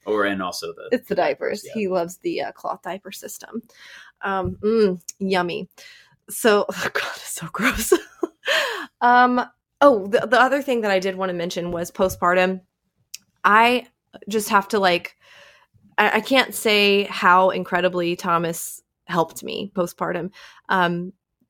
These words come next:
Speaker 2: we did, we were planning to do forty days of, of lying in. And I don't mean forty days like, "Oh yeah, like, the first five days in bed and then I kinda get up," or what. No, like,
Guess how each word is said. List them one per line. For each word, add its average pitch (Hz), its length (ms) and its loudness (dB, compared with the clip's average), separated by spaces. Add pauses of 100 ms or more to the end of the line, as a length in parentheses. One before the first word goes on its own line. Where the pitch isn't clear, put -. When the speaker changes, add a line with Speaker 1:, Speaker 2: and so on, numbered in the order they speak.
Speaker 2:
we 214 240 2
did, 214 260 6 (440)
we 220 160 0
were 220 140 6
planning 233 400 4
to 247 60 -6
do 247 140 2
forty 208 360 2
days 175 500 2 (240)
of, 175 400 2 (360)
of 175 300 0 (100)
lying 175 460 2
in. 165 360 -4
And 180 180 0 (280)
I 202 100 4
don't 254 240 0
mean 226 260 6
forty 214 320 4
days 185 380 4
like, 170 380 2 (520)
"Oh 339 180 8
yeah, 339 260 6
like, 302 200 4
the 277 80 -2
first 285 240 2
five 262 220 6
days 247 280 6
in 226 140 2
bed 214 300 6
and 208 80 4
then 196 100 4
I 196 80 2
kinda 196 260 0
get 185 160 2
up," 180 240 4
or 180 60 -2
what. 180 160 -2
No, 185 400 4 (120)
like, 180 420 2